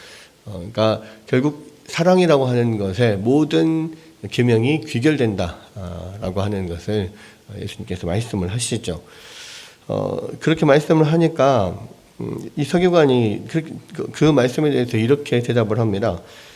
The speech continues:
"옳소이다. 하나님은 한 분이시고 그 외에 다른 이가 없다 하신 말씀이 참이니이다.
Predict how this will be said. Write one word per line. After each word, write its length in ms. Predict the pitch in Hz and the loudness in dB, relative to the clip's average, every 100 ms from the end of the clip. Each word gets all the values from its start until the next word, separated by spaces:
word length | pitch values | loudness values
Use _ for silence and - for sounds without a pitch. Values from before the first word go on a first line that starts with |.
| - _ | -20 _
"옳소이다. 680 | 117 135 - 170 147 117 95 87 92 - | 0 0 2 4 4 4 2 -2 -6 -2
하나님은 580 | 160 170 165 156 156 151 | 2 4 6 4 4 2
한 240 | 147 175 | 0 0
분이시고 640 | 165 147 127 - 120 156 | 2 0 0 -2 -2 -2
그 240 | - 127 127 | -2 0 4
외에 380 | 120 120 147 160 | 4 6 4 2
다른 320 | - 113 127 | 0 0 2
이가 240 | 123 120 | 2 2
없다 400 | 110 113 - - | 2 0 0 -2
하신 240 | 123 120 123 | -2 -2 0
말씀이 500 | 98 98 - 143 151 | 0 -2 -2 -2 -2
참이니이다. 580 | - 165 160 127 - | -2 0 2 0 -2